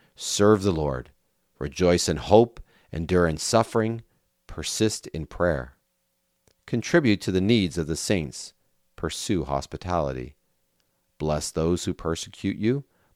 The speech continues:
Bless and do not curse. Rejoice with those who rejoice. Weep with those who weep. Live in harmony with one another.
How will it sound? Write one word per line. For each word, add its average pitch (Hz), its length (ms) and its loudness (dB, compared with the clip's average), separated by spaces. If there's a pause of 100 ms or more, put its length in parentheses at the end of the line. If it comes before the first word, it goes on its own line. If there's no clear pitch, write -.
Bless 80 380 -2
and 76 220 -8
do 92 180 -2
not 113 300 -4
curse. - 540 -6 (720)
Rejoice 87 500 2
with 110 140 -2
those 87 360 2
who 87 60 -6
rejoice. 78 640 -4 (460)
Weep 101 440 0
with 104 180 -2
those 73 380 -4
who 87 100 -2
weep. 87 340 -6 (800)
Live 95 240 4
in 90 80 2
harmony 123 520 2
with 120 220 -4
one 110 160 2
another. 85 400 -2